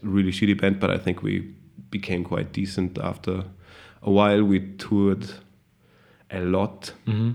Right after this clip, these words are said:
Speaker 1: all tours that I set up, also in the
Speaker 2: Nice.
Speaker 1: United States.
Speaker 2: Mm-hmm.
Speaker 1: Um,
Speaker 2: And it was a punk band?
Speaker 1: It was a punk band, yeah. And we played, also, we played in Texas a few times. I think we played in Fort Worth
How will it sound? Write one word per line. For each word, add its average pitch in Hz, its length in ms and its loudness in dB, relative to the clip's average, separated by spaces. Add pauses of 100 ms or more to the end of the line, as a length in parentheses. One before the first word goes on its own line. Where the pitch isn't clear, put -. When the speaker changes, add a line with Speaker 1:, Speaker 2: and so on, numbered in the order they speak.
(960)
Speaker 1:
all 95 200 0
tours 95 400 -2
that 90 120 -2
I 90 300 -2 (280)
set - 260 -6
up, - 280 -6 (240)
also 92 240 -4
in 104 60 2
the 92 60 0
Speaker 2:
Nice. 92 120 -2
Speaker 1:
United - 260 -8
States. - 440 -6 (100)
Speaker 2:
Mm-hmm. 107 200 0 (600)
Speaker 1:
Um, 104 220 -10 (120)
Speaker 2:
And 113 80 0
it - 20 2
was 107 120 0
a 104 40 -2
punk 120 300 -4
band? 92 240 -6 (180)
Speaker 1:
It 131 60 0
was 110 120 4
a 107 60 0
punk 113 220 0
band, 117 260 2
yeah. 110 220 4 (220)
And 98 200 4
we 107 80 2
played, 107 420 2 (360)
also, 127 300 -4
we 117 120 -2
played 127 200 -4
in 131 80 -2
Texas - 600 -8 (100)
a - 60 -10
few - 180 -4
times. 95 300 -4
I 104 60 -4
think 101 220 -6
we 104 80 -6
played 98 220 -2
in 92 320 -2
Fort - 380 -6
Worth - 500 -4